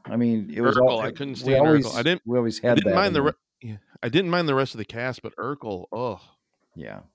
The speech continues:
Speaker 2: Urkel was just bad.
Speaker 1: Mm-hmm.
Speaker 2: Uh, let's see. Uh, you take the good, you take the bad, you take 'em both, and there you have
Speaker 1: The facts of life. Uh, I, I'll say Rule on that.
Speaker 2: Rule? Okay, I'm gonna go with, uh, Rule as well, man.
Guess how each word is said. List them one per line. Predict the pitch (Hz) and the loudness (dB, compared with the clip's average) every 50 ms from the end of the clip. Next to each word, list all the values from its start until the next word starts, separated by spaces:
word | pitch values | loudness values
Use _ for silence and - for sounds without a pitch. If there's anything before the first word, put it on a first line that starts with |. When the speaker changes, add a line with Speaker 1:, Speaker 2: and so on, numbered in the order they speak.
| _ _ _ _ _ _ _ _ _ _ _ _ - | _ _ _ _ _ _ _ _ _ _ _ _ -4
Speaker 2:
Urkel | 127 143 143 139 110 | -4 -4 -4 -6 -10
was | 98 | -12
just | - - 95 90 98 92 | -12 -16 -18 -18 -16 -12
bad. | 95 98 98 107 113 113 113 117 113 107 98 90 90 95 - _ _ - | -10 -6 -4 -4 -2 -2 -2 -2 -4 -4 -6 -10 -14 -18 -20 _ _ -6
Speaker 1:
Mm-hmm. | 101 98 92 90 92 90 85 101 104 98 90 82 _ _ _ _ _ _ _ _ _ - - | -4 -4 -2 -4 -4 -4 -4 -4 -4 -4 -6 -8 _ _ _ _ _ _ _ _ _ -12 -10
Speaker 2:
Uh, | 131 135 135 139 135 135 135 135 135 135 135 131 | -8 -8 -6 -6 -6 -6 -6 -6 -8 -8 -8 -8
let's | 131 127 120 - - | -10 -10 -12 -14 -18
see. | - - - - - 131 123 117 113 110 107 107 107 104 104 104 107 | -16 -16 -16 -14 -12 -10 -10 -8 -8 -8 -8 -8 -10 -10 -8 -8 -8
Uh, | 107 110 107 | -6 -6 -6
you | 110 110 107 | -8 -8 -8
take | 101 - 156 160 | -8 -8 -8 -6
the | - 143 | -6 -6
good, | 135 160 165 143 | -2 -2 -2 -2
you | 135 120 | -2 -6
take | - - 139 165 170 - | -6 -4 -4 -4 -4 -4
the | - 139 | -6 -4
bad, | 123 139 139 151 156 139 | -2 0 2 2 0 0
you | 120 | -2
take | - - 143 139 147 | -2 -2 -2 -2 -2
'em | 135 | -2
both, | 127 135 151 175 160 | 0 0 0 0 0
and | 131 113 110 | -4 -4 -2
there | 123 143 | -2 -2
you | 156 147 143 | 0 -2 -2
have | 123 151 160 147 131 131 151 165 - _ _ _ _ _ _ _ _ _ | -2 -4 -4 -4 -4 -4 -4 -6 -10 _ _ _ _ _ _ _ _ _
Speaker 1:
The | - 104 | -8 -6
facts | - - 110 104 101 - - | -2 0 0 0 0 0 0
of | 127 117 | 2 2
life. | 113 113 123 139 117 - - - - _ _ _ _ _ _ _ _ _ _ _ _ - - - | 4 4 2 2 -2 -4 -8 -16 -20 _ _ _ _ _ _ _ _ _ _ _ _ -20 -14 -8
Uh, | 101 117 120 120 120 120 117 113 110 | -2 0 2 2 4 4 4 4 4
I, | - 110 139 139 - | 4 4 2 4 6
I'll | 156 185 190 | 6 6 6
say | - - 202 175 156 147 160 - - | 6 4 4 4 4 4 0 -2 -6
Rule | 165 139 127 135 139 135 127 120 | -4 0 2 4 6 6 6 4
on | 110 101 | 2 2
that. | 90 85 78 65 - - _ _ _ _ _ _ _ _ _ _ _ _ _ _ _ _ _ _ _ _ _ _ _ _ _ _ _ _ _ - | 0 -4 -6 -8 -12 -14 _ _ _ _ _ _ _ _ _ _ _ _ _ _ _ _ _ _ _ _ _ _ _ _ _ _ _ _ _ -8
Speaker 2:
Rule? | 147 170 202 214 180 | -4 -2 -2 -2 -2
Okay, | 156 - 156 156 | -2 -2 -2 -2
I'm | 156 170 | -2 -2
gonna | 196 175 156 | -2 -2 0
go | 143 151 147 143 | 0 2 2 4
with, | 139 135 117 - | 2 2 0 -2
uh, | 143 131 123 120 120 117 117 117 | -4 -4 -2 0 0 -2 -2 -4
Rule | 120 120 127 151 175 180 180 175 | -6 -8 -6 -4 -2 -2 -2 -2
as | 139 120 104 110 | -4 -4 -6 -8
well, | 107 113 123 131 131 131 135 131 | -6 -4 -2 0 0 0 0 0
man. | 131 135 131 131 127 117 117 120 | -2 -4 -4 -4 -4 -6 -6 -8